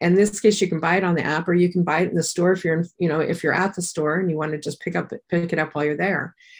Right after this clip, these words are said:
And, and the thing is, is that flower essences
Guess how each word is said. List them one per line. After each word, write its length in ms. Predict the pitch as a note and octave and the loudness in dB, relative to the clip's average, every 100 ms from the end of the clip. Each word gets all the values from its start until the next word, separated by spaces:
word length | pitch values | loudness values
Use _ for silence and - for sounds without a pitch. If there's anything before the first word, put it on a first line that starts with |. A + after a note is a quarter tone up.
| - - - | -20 -16 0
And, 400 | G#3+ G#3+ G#3+ G#3 _ _ _ _ _ _ _ - - | 4 6 4 2 _ _ _ _ _ _ _ -10 2
and 140 | B3+ | 4
the 40 | C4+ | 4
thing 220 | F4+ F#4 | 4 4
is, 140 | F4+ | 4
is 160 | A#3+ G#3+ | 2 2
that 260 | G3 F#3 - - - - | 2 2 -2 -20 -10 0
flower 320 | A#3+ D4+ F#4 | 2 4 4
essences 580 | A#3+ A#3 A#3 A3 G#3+ | 2 2 2 4 4